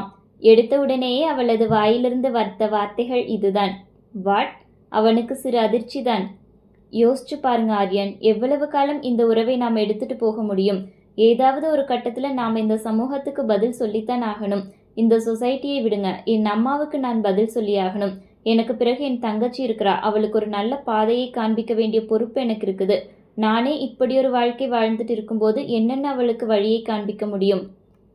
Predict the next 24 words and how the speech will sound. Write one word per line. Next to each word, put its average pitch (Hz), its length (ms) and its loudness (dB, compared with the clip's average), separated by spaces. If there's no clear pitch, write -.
நான் 214 320 0
ஏற்கனவே 247 540 0
சொன்னதுதான் 233 680 0
மகதி, 202 300 0
நாம 214 300 0
லிவிங் 254 340 2
ரிலேஷன்ஷிப்ல 240 720 0
வாழ்ந்துட்டு 214 480 2
இருக்கிறோம். 190 320 -2
ஃபாரின்ல 262 460 2
இதெல்லாம் 233 360 0
சர்வ 220 360 -4
சகஜம். 220 480 0
ஏன், 269 300 2
நம்ம 214 300 -2
நாட்டுல 233 380 -2
கூட 302 180 -4
அங்கங்க 247 340 -4
இது 240 180 -2
நடந்துட்டு 226 440 -2
தான் 262 220 -2
இருக்குது. 196 300 0
கல்யாணம் 254 460 2
எல்லாம் 262 220 -2